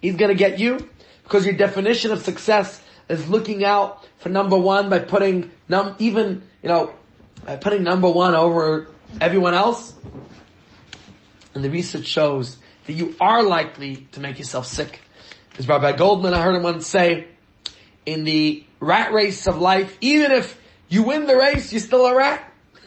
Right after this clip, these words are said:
<laughs> A lot of people see this world as a dog eats dog world. But is that the way we want to see our lives? But if you're hard driven, if you're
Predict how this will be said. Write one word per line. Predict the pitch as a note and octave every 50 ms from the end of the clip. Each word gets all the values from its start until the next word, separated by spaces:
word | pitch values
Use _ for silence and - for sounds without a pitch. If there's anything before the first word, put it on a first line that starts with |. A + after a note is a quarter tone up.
| - -
<laughs> | - - - - - - - - - -
A | G3+
lot | G#3 G#3 B3
of | -
people | - A#3 - - G#2+
see | - - A#3+
this | A3 A3 G3 -
world | F3+ A3+ A#3+ A3+
as | G#3 F#3+ D#3
a | F3+
dog | E3 C3+ F#3 G#3 A#3 B3 A#3+ A3 G3+
eats | A#3+ A#3 F#3 E3
dog | C#3 A#3 A#3+ B3 A#3+ G#3+ F#3+
world. | A#3 B3+ C4 C4 A#3 E3 - - - _ _ _ _ _ _
But | - A#3 G#3+ - - - - - _ _ _ _ _ _ _
is | - E3+ D3+
that | G#3+ A3 A3 A3
the | -
way | A3 A3 A3+ A3+
we | G#3+ G#3+
want | G3+ G#3 G3
to | F#3+
see | F#3+ - - G#3+
our | G3+ F#3+
lives? | G3 G#3 B3 C4 D4 - - - - _ _ _ _ _ _ _ _ _ _ _ _ _ _ _ _ _ _ _ _ _ _ _ _ _ _ - - - _ _ _ -
But | D4 - -
if | D4 - -
you're | - D4 G#3+
hard | - C3 D3+ F#3 G3 G3+ F#3 B2+
driven, | B2 C#3 D#3 D#3+ D#3+ C#3 - - - - - _ _ _ -
if | -
you're | A3 A3+ A3+ A3 A3 -